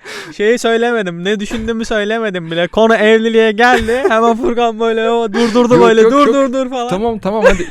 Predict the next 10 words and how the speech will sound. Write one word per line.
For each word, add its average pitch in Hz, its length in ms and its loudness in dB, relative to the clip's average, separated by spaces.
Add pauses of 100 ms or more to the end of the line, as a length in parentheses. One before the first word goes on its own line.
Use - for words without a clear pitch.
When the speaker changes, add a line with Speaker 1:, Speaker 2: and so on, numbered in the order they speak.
(100)
Speaker 2:
bir 170 40 -8
yirmi 160 260 -4
beş 190 200 -6
dakika 202 220 -6
daha 185 140 -4
ekle. 127 340 -6
<laughs> 285 40 -8 (2500)
Evet, 226 300 0
seni 190 160 -6
Speaker 1:
Yani 185 140 -4